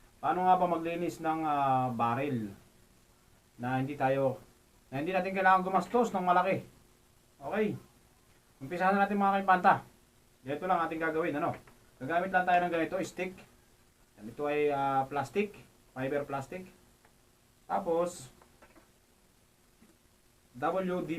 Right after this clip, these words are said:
forty. Okay. Tapos yung ating foam. Wala na yung foam dito. Ito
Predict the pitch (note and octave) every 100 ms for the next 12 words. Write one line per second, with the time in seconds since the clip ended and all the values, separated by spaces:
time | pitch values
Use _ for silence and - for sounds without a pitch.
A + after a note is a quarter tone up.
0 | - D3 D3 F3+ C3 - - _ _ _
1 | _ _ _ _ _ _ - F#3 C#3+ -
2 | - _ - - - F#3 E3+ E3 D#3+ -
3 | - - _ _ _ _ - C#3+ D3+ D3+
4 | D3+ D3+ D3 G#3+ C#3+ A2+ G#2 - _ A2+
5 | G2 G#2+ B2 C3+ C3 C#3 C#3+ C#3+ D3+ A#2+
6 | - - _ _ _ _ _ _ _ _
7 | _ _ _ _ _ _ - A#2